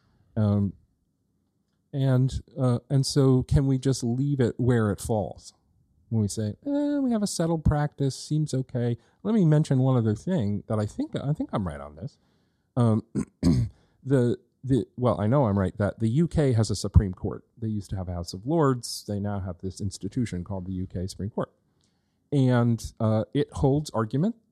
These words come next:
and has, it's a multi-member body and holds oral arguments, uh, in a, in a Supreme Court building,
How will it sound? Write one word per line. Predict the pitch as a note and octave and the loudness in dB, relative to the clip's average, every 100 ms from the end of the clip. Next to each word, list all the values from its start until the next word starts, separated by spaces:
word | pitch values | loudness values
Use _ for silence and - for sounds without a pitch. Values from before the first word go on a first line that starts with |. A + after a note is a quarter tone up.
| - | -4
and | A#2 A2+ G#2 | 0 0 0
has, | G#2+ G2+ - | -2 -4 -6
it's | G#2+ - | -8 -6
a | G#2+ | 0
multi-member | G#2+ A2+ B2 A2+ A2+ A2+ A2+ | 2 2 2 2 2 0 0
body | F#2+ G#2 E3 G3+ F3+ | 0 -2 -2 -2 -2
and | G2 G2 | -2 -4
holds | F#2 A#2 A2+ | -2 -2 -2
oral | G#2 G#2 | -2 -2
arguments, | G2 A2+ D3+ F3 _ _ _ _ _ _ G#2+ | -4 -4 -6 -8 _ _ _ _ _ _ -6
uh, | G2+ - | -6 -2
in | A2 | -2
a, | G2+ - | -2 -2
in | G#2+ | -2
a | G2 | 0
Supreme | G2 A2 A#2 A2+ | -2 -2 -2 0
Court | A2 G2+ | -2 0
building, | G#2+ G#2+ G#2+ G#2+ | 0 0 -2 -4